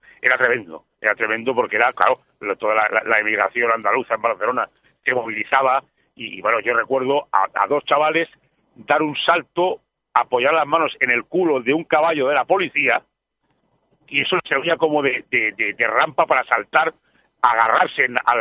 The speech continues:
al, a la, a la pared del campo y saltar. Y, bueno, era algo pa-, para verlo, e incluso querían poner sillas, se lo quería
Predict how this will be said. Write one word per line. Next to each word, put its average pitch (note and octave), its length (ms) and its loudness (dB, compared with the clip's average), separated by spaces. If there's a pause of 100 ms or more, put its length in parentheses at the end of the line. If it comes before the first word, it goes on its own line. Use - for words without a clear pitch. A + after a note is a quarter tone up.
al, G#2 340 0 (260)
a G2+ 100 0
la, G2+ 60 2
a - 120 0
la A#2 120 2
pared C#3+ 240 2
del D#3 140 0
campo D#3+ 240 0
y - 20 -2
saltar. G#2 360 -4 (600)
Y, A2+ 40 -14
bueno, A2 180 0
era A2 220 0
algo C3 300 0
pa-, B2 180 0
para A2 200 0
verlo, C#3+ 280 2
e C3 60 -4
incluso A2+ 340 -8
querían A#2 280 -2
poner A#2 300 -2
sillas, B2+ 320 -4
se A2+ 360 -4
lo A2+ 120 -2
quería A2+ 400 0